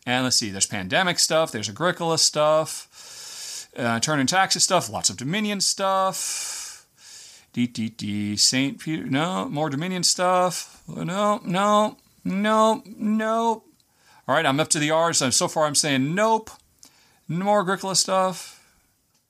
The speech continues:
Yeah, uh, as a quick scan, I'm gonna say, uh, no, that has not happened. Um, I'm, I'm sure there's plenty of them that make me like it more, but there haven't been any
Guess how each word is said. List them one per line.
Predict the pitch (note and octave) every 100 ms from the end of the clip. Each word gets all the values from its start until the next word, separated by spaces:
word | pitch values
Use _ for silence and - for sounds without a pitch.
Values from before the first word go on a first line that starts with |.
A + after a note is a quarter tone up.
| _ _ _ _ _ _ _ _ _ _ _ _ _ _ _ _ _ _ _ _ _ _ _ _
Yeah, | - C#3+ A#2+ A2 _ _ -
uh, | D3 D#3+ E3
as | F3+ E3+
a | F3+
quick | - B3 A#3+
scan, | - G3+ F3+ D#3 D3+ E3
I'm | D3+
gonna | D#3+ E3
say, | - D#3+ D#3 D#3 D#3 - _ _ _ _ _ _
uh, | D4+
no, | D4+ A#3+ F3 G#2+ F#2 -
that | - C3+
has | D3
not | C#3 C#3
happened. | A#2 E2 - - - - - - -
Um, | G#2+ A2 A#2 A#2 A2+ A2+ A2+ A#2 - _
I'm, | - C#3 C3
I'm | E3 D3
sure | C#3 F#3+
there's | D3+ C#3+ C#3 -
plenty | G3
of | G3
them | E3
that | E3
make | E3+
me | D3+
like | E3 E3
it |
more, | C#3+ D3+ E3+ A#2 A2 - - -
but | A2
there | C3+
haven't | D#3+ D3
been | D3
any | D3 D#3 C#3 A2+ G#2+